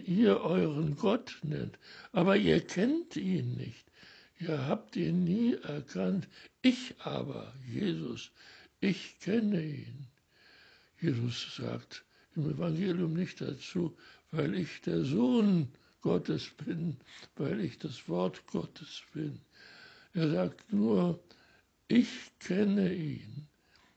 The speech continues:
Wenn ihr sagen würdet, dass ihr ihn kennt, dann würdet ihr Lügner sein.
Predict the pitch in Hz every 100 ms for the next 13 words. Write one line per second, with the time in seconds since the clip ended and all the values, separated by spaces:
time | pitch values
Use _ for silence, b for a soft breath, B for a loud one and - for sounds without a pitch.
0 | - 147 190 226 294 190 160 151 151 156
1 | 143 139 139 143 151 143 - 165 160 151
2 | 113 - 170 165 156 - B B B -
3 | 165 190 160 165 175 165 147 - 76 147
4 | 139 233 233 214 160 127 120 113 110 101